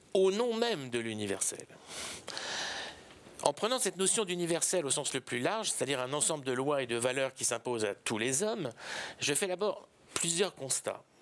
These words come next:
Trois constats principaux. Le christianisme, dans la continuité du judaïsme,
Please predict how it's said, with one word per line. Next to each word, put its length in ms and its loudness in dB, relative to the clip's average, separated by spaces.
Trois 180 2
constats 360 0
principaux. 500 -2
Le 80 0
christianisme, 640 0
dans 100 0
la 100 0
continuité 600 -2
du 100 -6
judaïsme, 800 0